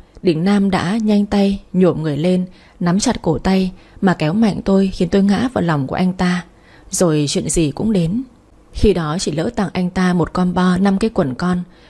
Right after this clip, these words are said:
mà tôi bị hành đến muốn tắt thở trên giường. Nghĩ lại thì mình cũng dại, mua cái áo sơ mi hay cái cà vạt là được rồi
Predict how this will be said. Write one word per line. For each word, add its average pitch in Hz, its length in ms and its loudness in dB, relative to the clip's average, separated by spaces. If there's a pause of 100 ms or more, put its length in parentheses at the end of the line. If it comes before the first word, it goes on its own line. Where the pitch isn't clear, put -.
(100)
mà 180 100 2
tôi 226 140 2
bị 208 120 0
hành 160 300 -4
đến 165 140 -4
muốn 165 140 0
tắt 294 200 -6
thở 175 240 0
trên 220 200 2
giường. 156 340 0 (720)
Nghĩ 202 100 4
lại 233 240 0
thì 175 100 -4
mình 147 220 -4
cũng 240 180 -2
dại, 185 300 -4 (560)
mua 196 280 4
cái 190 160 -4
áo 175 260 -2
sơ 202 200 0
mi 190 320 4 (280)
hay 233 160 0
cái 247 120 0
cà 180 200 0
vạt 156 200 -2
là 160 80 -2
được 156 200 0
rồi 151 320 0